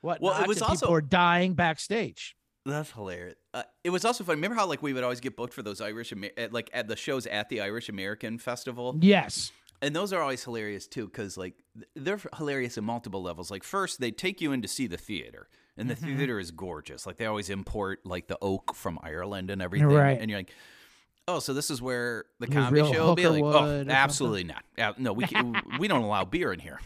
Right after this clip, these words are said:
Speaker 2: so we can't have a comedy show. You guys
Speaker 1: Right.
Speaker 2: are in the tent by the donkey, uh, patch," you know?
Speaker 1: <laughs> This is the worst place that people gonna, w-, w-, we're gonna bring that have heat exhaustion.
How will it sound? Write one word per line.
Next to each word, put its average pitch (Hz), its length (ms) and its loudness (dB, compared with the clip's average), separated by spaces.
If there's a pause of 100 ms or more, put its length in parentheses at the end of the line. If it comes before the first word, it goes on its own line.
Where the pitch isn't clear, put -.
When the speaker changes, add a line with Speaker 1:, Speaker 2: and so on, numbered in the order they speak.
(180)
Speaker 2:
so - 180 -2
we 107 80 2
can't 208 260 2
have 247 140 4
a - 40 -14
comedy 180 300 2
show. 196 200 -2 (280)
You 175 140 -2
guys 156 200 4
Speaker 1:
Right. 147 80 4
Speaker 2:
are 127 60 2
in 120 100 0
the 107 100 -4
tent 123 340 -2
by 110 140 2
the 101 120 -2
donkey, 123 480 -2
uh, 78 260 -6
patch," - 580 -2
you 139 60 0
know? 135 160 4 (500)
Speaker 1:
<laughs> 214 100 2 (1700)
This 269 220 8
is 339 120 4
the 285 80 10
worst 262 200 8
place 220 240 4
that 202 60 -4
people 196 240 2
gonna, 180 180 6
w-, 151 280 2
w-, 147 220 0
we're 151 140 0
gonna 160 140 2
bring 156 220 2
that 139 100 2
have 135 160 -2
heat 196 240 -2
exhaustion. 190 720 0